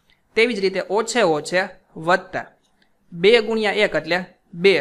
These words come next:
અને બાજુમાં શું આવશે? એક્સ. હવે again આ પદની નિશાની ચેન્જ કરી નાખવાની. તો આ માઇનસ છે ત્યાં પ્લસ, પ્લસ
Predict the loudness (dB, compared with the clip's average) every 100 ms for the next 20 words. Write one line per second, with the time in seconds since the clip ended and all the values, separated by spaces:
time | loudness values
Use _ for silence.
0 | -2 -8 -2 0 0 0 -2 -2 -4 -2
1 | -6 -6 _ -6 -4 -4 -10 -20 _ _
2 | _ _ 0 2 4 2 4 2 2 -2
3 | -2 -4 -2 -4 -4 -4 -4 -4 -2 -4
4 | -4 -6 -8 -14 _ 0 2 0 -2 -4
5 | -6 -4 -4 2 2 2 -4 _ 0 0